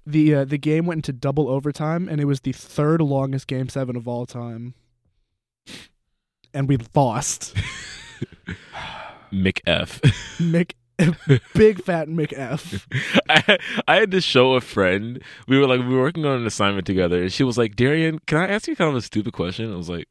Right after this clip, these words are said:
Speaker 2: "Yo, wh-, what's up?" She's like, 'cause, like, we were, like, struggling with something. I was like, "Yo, we're just, like, getting bodied by this problem. Like, big
Speaker 1: <laughs>
Speaker 2: F on this problem." And she was like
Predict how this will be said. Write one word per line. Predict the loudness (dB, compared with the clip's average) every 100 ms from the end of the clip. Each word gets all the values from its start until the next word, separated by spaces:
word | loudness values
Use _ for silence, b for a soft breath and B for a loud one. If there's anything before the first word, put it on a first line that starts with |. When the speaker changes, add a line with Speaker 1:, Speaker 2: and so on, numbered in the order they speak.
| _ _ -10
Speaker 2:
"Yo, | -8 -8
wh-, | -12 -16
what's | -12 -6
up?" | -6 -6 B B B
She's | -6 -2
like, | -2 -4 _ _ b b b
'cause, | 4
like, | 4
we | 4 2
were, | 4
like, | 2
struggling | 2 2 4
with | 2 0
something. | 0 0
I |
was | 0 0
like, | -2
"Yo, | 0 0
we're | 0 -2
just, | -4 -4
like, | -6
getting | -6 -8 -4
bodied | -2 -2 -4
by | -8
this | -8
problem. | -10 -8 -6
Like, | -8 -2
big | 2 2 2
Speaker 1:
<laughs> |
Speaker 2:
F | 0 0 -2
on | -6
this | -6
problem." | -6 -6 -8 -14 -16 B B B B
And | -4
she | -2
was | 2
like | 4 4